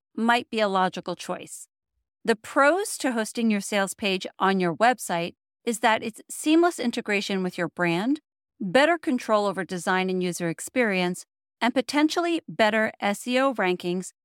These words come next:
since it's part of your primary domain. The cons of hosting your sales page on your website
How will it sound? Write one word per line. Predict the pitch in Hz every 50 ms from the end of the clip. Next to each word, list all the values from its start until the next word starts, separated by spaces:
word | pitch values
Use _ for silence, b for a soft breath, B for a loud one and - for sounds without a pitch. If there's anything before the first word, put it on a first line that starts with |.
| _ _
since | - - - 311 330 320 311
it's | 320 302 - -
part | - - - 220 214 220 -
of | - 202 180
your | 226 220
primary | - - - - 196 190 190 190 180 180 180 175
domain. | - 185 180 175 185 208 220 208 170 151 143 - - _ _ _ _ _ _ _ _ _ _ _ _ _ _ _
The | - 190
cons | - - - - - 269 320 339 311 240 202 196 190 - - -
of | - 190 190
hosting | 196 208 190 185 - 208 196 190 180
your | 180 175
sales | - - 202 185 180 175
page | - - 196 185 180 -
on | - 175 175 180
your | 175 160
website | 180 165 165 - - 180 175 180 -